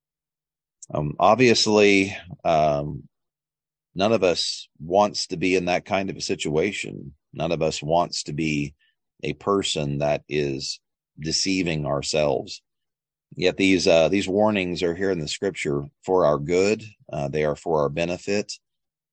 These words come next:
The Lord is kind to us here. He is telling us that this is a problem, that this is something that we need to be on the alert for.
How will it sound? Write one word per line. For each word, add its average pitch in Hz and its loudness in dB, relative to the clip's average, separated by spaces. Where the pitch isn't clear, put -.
The 82 -4
Lord 87 4
is 69 -2
kind 110 2
to 98 2
us 98 0
here. 101 0
He 76 -4
is 71 -4
telling 98 0
us - -6
that 80 -2
this 92 -2
is 73 -6
a 71 -4
problem, 110 2
that - -12
this 78 -2
is 78 -2
something 90 0
that 80 -2
we 82 -2
need 82 -2
to 85 -6
be 82 0
on 73 0
the 71 -2
alert 76 -2
for. 101 -2